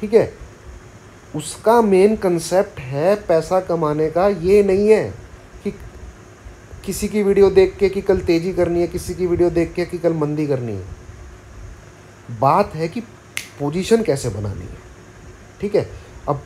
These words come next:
मैं छोटा सा example देता हूँ, उसके बाद video ख़त्म करूँगा, विराम दूंगा। मैंने आपको बोला मंदी करनी है, कहा ठीक है,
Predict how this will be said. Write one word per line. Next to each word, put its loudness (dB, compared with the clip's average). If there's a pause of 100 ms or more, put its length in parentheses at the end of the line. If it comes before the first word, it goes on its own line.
(500)
मैं 2
छोटा 0
सा 2
example 2
देता 0
हूँ, 0
उसके -4
बाद -2
video 0
ख़त्म -4
करूँगा, -4
विराम -2
दूंगा। -6 (720)
मैंने 4
आपको 4
बोला 8
मंदी 2
करनी 2
है, -6 (1120)
कहा 4 (360)
ठीक -8
है, -8